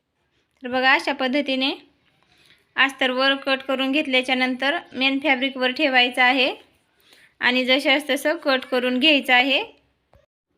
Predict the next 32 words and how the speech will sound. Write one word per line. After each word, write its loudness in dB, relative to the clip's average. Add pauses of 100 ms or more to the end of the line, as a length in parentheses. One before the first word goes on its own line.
(160)
दोन्हीही 2
कपड्याची -2
कटिंग -4
आणि -2
स्टिचिंग -6
झालेली 0
आहे. -2
तर -6
हा -2
उलटा -4
कापड -4
आहे -2
आणि -8
हा -4
सव्वाशे -4
आहे. -4 (420)
तर 0
उलट्या 2
कपड्यावर 2 (640)
अस्तर 2
ठेवून 0
शिवून 0
घ्यायचं 2
आहे 2 (1160)
व्यवस्थित, 0
जशास 0
तसं -2
गळ्याच्या 0
कडेने 0
शिवून -2
घ्यायचं 0
आहे. 2